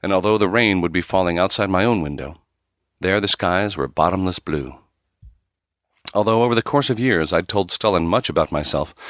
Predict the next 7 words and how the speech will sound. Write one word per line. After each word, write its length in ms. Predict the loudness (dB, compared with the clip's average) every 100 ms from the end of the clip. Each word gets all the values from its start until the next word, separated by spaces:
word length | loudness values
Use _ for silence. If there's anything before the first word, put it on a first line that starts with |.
| -16 -4
revealing 360 | 0 2 2 4
my 160 | 4 2
ambitions 580 | 2 2 0 -2 -6
and 100 | -4
most 220 | -2 -2 -2
secret 300 | -6 -8 -6
desires, 500 | -2 0 0 -4